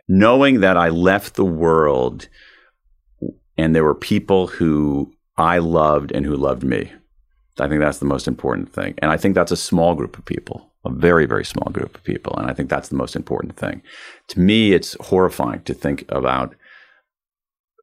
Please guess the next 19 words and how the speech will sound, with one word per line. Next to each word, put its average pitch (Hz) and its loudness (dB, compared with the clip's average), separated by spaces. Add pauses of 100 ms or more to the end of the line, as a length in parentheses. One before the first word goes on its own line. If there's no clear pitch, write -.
(240)
breathing 80 0
my 71 -2
final 69 -2
breath 67 -2 (380)
and 64 -4 (180)
thinking, 76 -2 (1000)
"There's 78 -4
no 80 2
one 80 0
here 76 -2
who 69 -6
loves 69 -2
me 67 -4
and 67 -6
there's 65 -6
no 69 -4
one 67 -4
I 64 -4
love." 52 -8